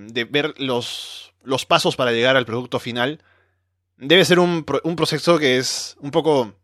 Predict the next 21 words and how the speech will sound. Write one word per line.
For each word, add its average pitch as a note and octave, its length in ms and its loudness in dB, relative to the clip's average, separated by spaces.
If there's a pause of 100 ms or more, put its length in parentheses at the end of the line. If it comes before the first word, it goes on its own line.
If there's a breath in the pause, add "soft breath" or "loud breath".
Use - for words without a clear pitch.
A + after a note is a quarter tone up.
(600)
eh, A#2+ 280 0 (540)
diré, G3 340 2 (540 soft breath)
exigido B3+ 460 2
en G3+ 80 2
el D3 140 2
hecho G3+ 220 2
de C3 320 2
ir D#3+ 300 -2
viendo C#3+ 320 0
los B2 140 0
detalles, D3 400 2
porque B2+ 180 -4
yo G3 60 -2
no A3 60 -2
tengo F#3+ 160 -2
ni C#3 80 -2
idea B2+ 180 4
de A#2+ 100 4
cómo A#2+ 240 -6
se A2+ 140 -8
produce G#2+ 520 -6